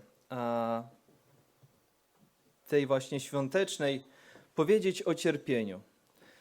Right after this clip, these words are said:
gdyż ono było nieodłączne właśnie w dziele zbawienia, które dokonał Jezus względem nas.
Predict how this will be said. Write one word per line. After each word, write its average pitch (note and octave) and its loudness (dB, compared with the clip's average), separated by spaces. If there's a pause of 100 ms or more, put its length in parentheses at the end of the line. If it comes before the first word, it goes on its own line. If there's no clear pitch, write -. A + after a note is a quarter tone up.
(240)
gdyż D#3+ 0
ono F#3+ 6 (840)
było D3+ 0 (2000)
nieodłączne D3+ 2
właśnie C3+ 2
w B2 -8
dziele E3+ 2
zbawienia, C3+ 0
które C#3 -2
dokonał C#3 0
Jezus C#3 -2
względem C3 0
nas. B2 -6